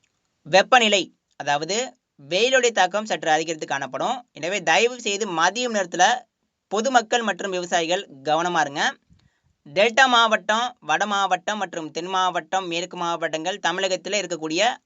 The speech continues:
அனைத்து முப்பத்தெட்டு மாவட்டங்களிலும் வெயிலுடைய தாக்கம், அதாவது வெப்பநிலை சற்று அதிகரித்து காணப்படும். எனவே மதிய நேரத்துல கொஞ்சம் விவசாயிகள் வயல்ல வேலை பார்க்கும் பொழுது கொஞ்சம் கவனமா பாருங்க.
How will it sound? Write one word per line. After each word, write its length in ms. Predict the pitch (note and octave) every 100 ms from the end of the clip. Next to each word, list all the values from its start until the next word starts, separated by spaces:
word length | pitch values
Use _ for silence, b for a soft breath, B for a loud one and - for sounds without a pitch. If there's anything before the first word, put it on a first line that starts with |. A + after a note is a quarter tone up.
| D3+
அனைத்து 380 | D#3 A3 A3 A3
முப்பத்தெட்டு 480 | F3+ G3 F3+ E3
மாவட்டங்களிலும் 720 | D#3+ D3+ D3+ C#3+ C#3+ C3+ F#3+ C4 - _ _ _ _ _ _
வெயிலுடைய 580 | D3 A3 D4 C4+ B3+ B3
தாக்கம், 420 | F#3+ E3+ D#3+ - _ _ _ -
அதாவது 340 | C#3+ D3+ G3 G#3
வெப்பநிலை 560 | G3+ G#3+ C4 B3 A3+ A#3+
சற்று 360 | G#3+ D#3 E3+ D3 - _ _ _ _ _ _ -
அதிகரித்து 380 | E3+ G3 F3
காணப்படும். 500 | F3+ D3 D3 D3 A3 C4 _
எனவே 240 | D3+ F3+
மதிய 380 | D#3 D#3+ G#3+ C4+
நேரத்துல 360 | A#3+ G#3+ A3
கொஞ்சம் 320 | A3 F#3+ F3 D#3+
விவசாயிகள் 480 | F3 F#3+ F#3 F#3
வயல்ல 220 | D#3 D#3+ D#3+
வேலை 200 | D3 D3+
பார்க்கும் 260 | C#3+ C#3
பொழுது 140 | C#3 D#3+
கொஞ்சம் 260 | D3 C3+
கவனமா 320 | C3 C3+ C#3+ C3+
பாருங்க. 280 | A#2+ A#2